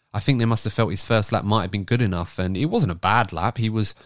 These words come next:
four fastest before everybody started coming out again, and all of a sudden he drops out of qualifying. Um, a-, and Red Bull put him in a very difficult position with traffic. I mean, when it comes to the traffic element, Courtney, I suppose at a track like Zandvoort, like we saw at Mugello or Hungary or other tracks,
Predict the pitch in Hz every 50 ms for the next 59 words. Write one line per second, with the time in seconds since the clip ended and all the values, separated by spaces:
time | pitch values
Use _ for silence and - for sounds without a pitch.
0 | _ _ - - 139 139 120 104 - - 120 135 151 151 - - 104 95 - -
1 | 101 - - 110 104 98 101 98 98 95 98 101 95 - - 104 90 92 - 101
2 | 95 90 92 98 113 110 95 80 - 82 95 110 120 123 131 123 104 110 104 -
3 | 123 117 120 120 120 104 117 123 - - - - 117 120 113 - - 127 143 160
4 | 151 - 98 90 87 101 107 - _ - - - - - - - _ - 117 113
5 | 117 120 120 117 117 120 113 - - - 123 120 82 127 123 123 117 127 127 127
6 | 117 - 135 131 120 - - 120 120 123 120 117 110 104 - - 120 120 123 117
7 | 120 110 - - 131 - 120 107 123 117 - 127 123 113 - - 147 139 - 120
8 | 113 113 120 127 131 131 123 - _ _ _ _ _ _ _ _ _ _ 147 160
9 | 165 170 156 165 160 147 151 147 151 147 - 156 143 - 151 - 143 135 131 131
10 | 123 - - 131 123 123 117 117 117 - - 110 - - 120 117 113 117 113 113
11 | 107 101 113 107 101 98 - 120 - - 110 101 101 98 95 92 107 107 98 101
12 | 101 101 95 98 107 107 107 104 - 127 117 107 113 117 104 - 104 104 101 101
13 | 101 101 101 92 87 95 113 117 117 110 101 104 101 101 104 101 98 95 - 104
14 | 95 92 - -